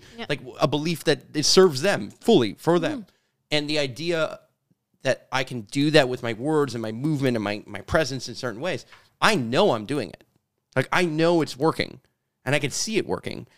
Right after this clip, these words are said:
Speaker 2: And in certain moments, just like I would imagine in your art, you're, you can get,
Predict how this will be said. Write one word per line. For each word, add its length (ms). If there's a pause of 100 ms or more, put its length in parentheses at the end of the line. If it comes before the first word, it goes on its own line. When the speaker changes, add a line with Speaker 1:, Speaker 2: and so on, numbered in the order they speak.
(280)
Speaker 2:
And 260 (160)
in 160
certain 420
moments, 560 (840)
just 180
like 140
I 40
would 120
imagine 380
in 80
your 200
art, 320 (720)
you're, 640 (640)
you 220
can 260
get, 480